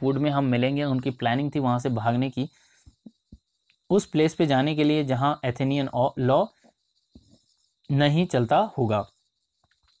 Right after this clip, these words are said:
Hermia tells Helena to, of the project। हर्मिया हेलेना को भी प्रोजेक्ट बताती है and the latter tells Demetrius,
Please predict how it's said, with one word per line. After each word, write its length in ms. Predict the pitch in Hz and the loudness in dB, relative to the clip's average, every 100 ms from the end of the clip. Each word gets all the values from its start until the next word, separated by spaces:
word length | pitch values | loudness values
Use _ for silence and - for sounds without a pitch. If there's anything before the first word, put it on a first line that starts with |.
| - - | -10 -2
Hermia 360 | 160 196 226 214 | 2 4 4 2
tells 260 | 185 190 | 2 0
Helena 500 | 180 147 147 151 170 175 - | 0 2 2 2 0 0 0
to, 200 | 139 143 - _ _ _ - | 2 2 -4 _ _ _ -2
of 160 | 147 160 | 0 2
the 100 | 175 | 0
project। 320 | 147 113 107 - _ _ _ - | 0 -2 -2 -8 _ _ _ -2
हर्मिया 540 | 143 165 185 190 190 - | 2 4 4 2 0 -2
हेलेना 380 | - 131 151 180 | -2 2 4 2
को 160 | 190 185 | 2 2
भी 100 | 190 | 0
प्रोजेक्ट 440 | 175 156 151 156 | 2 0 0 -2
बताती 420 | 135 135 139 170 | -2 0 0 0
है 280 | 160 143 143 | -2 -2 -2
and 180 | 151 139 | 0 0
the 120 | 135 | 0
latter 300 | 139 170 151 | 0 -2 -2
tells 380 | 135 156 - 123 | -2 -2 -4 -4
Demetrius, 400 | 113 110 113 | -2 -2 -4